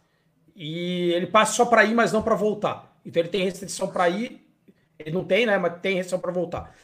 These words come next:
Então, restrições são coisas que a gente coloca na nossa cabeça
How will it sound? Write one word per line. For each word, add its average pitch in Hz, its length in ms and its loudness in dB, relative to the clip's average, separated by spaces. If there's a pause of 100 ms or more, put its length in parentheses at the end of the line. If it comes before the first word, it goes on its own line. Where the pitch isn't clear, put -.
(140)
Então, 240 280 4
restrições 240 1000 0 (180)
são - 240 -4
coisas 233 300 4
que - 80 0
a 214 60 4
gente 196 420 -6 (380)
coloca 254 420 6
na 240 60 0
nossa 208 260 -2
cabeça 185 560 -4